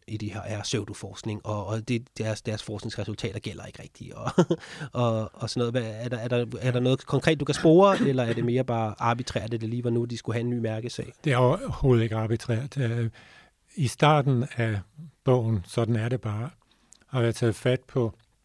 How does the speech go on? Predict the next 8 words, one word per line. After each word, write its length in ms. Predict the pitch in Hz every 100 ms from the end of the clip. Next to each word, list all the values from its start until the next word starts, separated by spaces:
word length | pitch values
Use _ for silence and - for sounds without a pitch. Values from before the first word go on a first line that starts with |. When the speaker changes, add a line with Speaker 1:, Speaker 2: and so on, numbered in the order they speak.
| _ _ _ _ - -
Speaker 2:
Pia 140 | - 120
Kjærsgaard 440 | 139 117 - 120
i 40 |
Folketinget 720 | 110 113 113 120 - 110 120 104
som 200 | 117 98
formand 420 | 117 117 117 104
for 120 | -
Folketinget, 680 | - 120 104 - 120 110